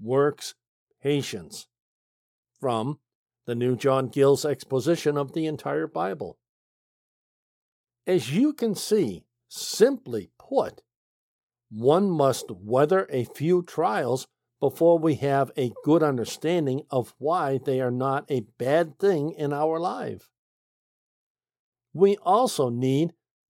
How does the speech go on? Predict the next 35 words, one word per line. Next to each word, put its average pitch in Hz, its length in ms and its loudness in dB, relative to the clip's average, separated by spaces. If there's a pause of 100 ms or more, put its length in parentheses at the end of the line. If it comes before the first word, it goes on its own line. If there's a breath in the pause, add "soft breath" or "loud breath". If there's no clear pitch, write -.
(160)
a 127 160 0 (160)
good 202 340 6 (120)
understanding 147 880 0
of - 240 -6
how 147 240 4
they 135 180 -2
are 104 140 -4
meant 127 460 -2
to 139 120 -4
teach - 440 -6 (100)
us 101 160 -10
something. 98 560 -10 (880)
The 113 80 -4
question 120 500 -4
here 135 300 2
is, 143 400 0 (500)
if 165 260 2
we 147 180 2
do 123 200 -2
not 143 460 -2
get 151 260 0
the 107 120 -4 (220)
full 226 320 6
understanding 165 920 0
the 113 120 -4 (220)
first 220 400 -6
time, 226 480 -4 (720)
do 147 160 4
we 135 220 2
have 139 380 -4
to 113 120 -4
suffer 160 500 -2
the 113 160 -4
same 123 440 -2
trial 131 580 0